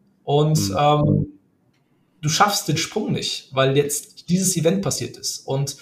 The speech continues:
Speaker 1: das ist das Ding, du kommst halt Richtung achtstellig irgendwann echt nur, wenn du einfach alles richtig machst und dir kein Fehler passiert. Und das ist so ein, so eine Challenge, die ich auch immer wieder sehe bei unseren Kunden, die wir gerade haben. Wir haben ja viele Kunden, die machen jetzt mehrere Millionen im Jahr,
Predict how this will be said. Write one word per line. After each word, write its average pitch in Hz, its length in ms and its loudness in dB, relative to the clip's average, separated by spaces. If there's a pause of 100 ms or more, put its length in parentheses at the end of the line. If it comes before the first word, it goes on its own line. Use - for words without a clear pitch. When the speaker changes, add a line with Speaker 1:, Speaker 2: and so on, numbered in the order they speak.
(260)
Speaker 1:
das 175 200 2
ist - 80 0
das - 60 -4
Ding, 202 220 4
du 131 80 0
kommst 196 340 2
halt 160 180 4
Richtung 160 380 -2
achtstellig 190 840 -4
irgendwann 165 640 0 (1000)
echt 196 400 0
nur, 196 240 6
wenn 180 100 4
du 180 60 4
einfach 160 300 -2
alles 190 300 0
richtig 196 280 0
machst 185 220 2
und 147 80 0
dir 143 80 2
kein 196 180 -2
Fehler 202 240 2
passiert. - 560 -6
Und 139 280 -4
das 147 120 0
ist - 140 0
so - 120 -2
ein, 156 140 4
so 143 100 0
eine 143 120 -2
Challenge, 175 300 -4
die 156 120 -4
ich - 100 -6
auch 147 80 -4
immer 156 140 -2
wieder 135 120 -2
sehe 143 220 -2
bei 127 80 -4
unseren 147 280 -4
Kunden, 160 200 -10
die 151 60 -6
wir - 40 -10
gerade 143 240 -2
haben. 151 200 -2
Wir 123 60 -2
haben 123 80 -8
ja 123 60 -8
viele 143 200 -8
Kunden, 143 220 -8
die 131 40 -8
machen 123 160 -10
jetzt 123 160 -14
mehrere 123 200 -8
Millionen 180 320 -4
im 180 60 0
Jahr, 170 280 2